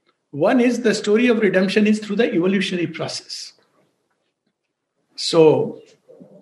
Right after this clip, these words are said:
any vritti within us, Ravana has the vritti of vanity,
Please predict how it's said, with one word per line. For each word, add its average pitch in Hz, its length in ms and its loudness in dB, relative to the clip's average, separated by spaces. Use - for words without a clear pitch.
any 233 240 0
vritti 220 380 0
within 214 300 2
us, - 500 -8
Ravana 151 400 0
has 160 200 -2
the 156 100 0
vritti 151 360 -2
of - 340 -4
vanity, 160 720 0